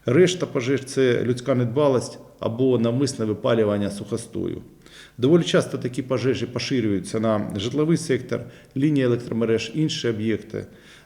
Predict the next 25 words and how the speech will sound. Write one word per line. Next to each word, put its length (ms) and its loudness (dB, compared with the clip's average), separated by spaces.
На 140 4
жаль, 280 4
є 100 4
випадки, 520 0
коли 240 2
в 40 4
результаті 520 0
пожеж 640 -2
на 80 -4
відкритих 640 -4
територіях, 600 0
в 40 2
екосистемах 680 -2
травмуються 580 2
і 20 4
гинуть 340 -2
люди. 240 -8
Десятого 520 6
червня 400 4
вдалося 340 4
повністю 380 2
ліквідувати 600 4
дев'ять 420 4
лісових 360 0
пожеж, 480 2